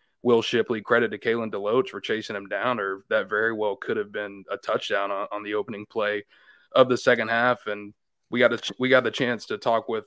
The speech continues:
Adam Fuller for a little bit, and he talked about the following play where Clemson, um, they, they ran the trick play. D J threw it. Florida State, they just got caught looking in the backfield, and,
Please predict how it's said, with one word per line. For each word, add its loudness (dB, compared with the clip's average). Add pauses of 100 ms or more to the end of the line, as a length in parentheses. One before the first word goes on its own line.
(100)
Adam 0
Fuller 2 (460)
for 10
a 12
little 6
bit, 4
and -10
he -6
talked 0
about 0
the -6
following 0
play -2
where -4
Clemson, -8 (220)
um, -4 (560)
they, 0
they 0
ran -2
the -4
trick 0
play. 0 (400)
D 0
J 0
threw 0
it. 0 (420)
Florida 2
State, 2
they -2
just -6
got 0
caught 0
looking -6 (440)
in -2
the -2
backfield, 2
and, -6